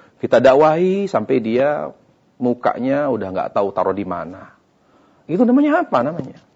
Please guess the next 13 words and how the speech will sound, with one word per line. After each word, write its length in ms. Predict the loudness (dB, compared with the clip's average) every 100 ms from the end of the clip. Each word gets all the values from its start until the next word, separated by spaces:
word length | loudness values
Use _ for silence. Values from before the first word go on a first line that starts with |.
| _
Itu 220 | -4 -2
namanya 320 | 0 -2 -2 -2
bukan 320 | -4 0 4
dakwah, 400 | 6 6 0 -2
itu 160 | -2
namanya 240 | 0 2 2
bukan 160 | 0 -4
nasihat. 480 | -4 -6 -6 -10 -16 _ _ -20 -20 -20 -20 -20 _ 0
Dakwah 320 | 0 2 2
itu 160 | 0 -2
harus 160 | -2
dengan 160 | -2 0 -2
etika. 800 | -4 -8 -2 0 2 0 -2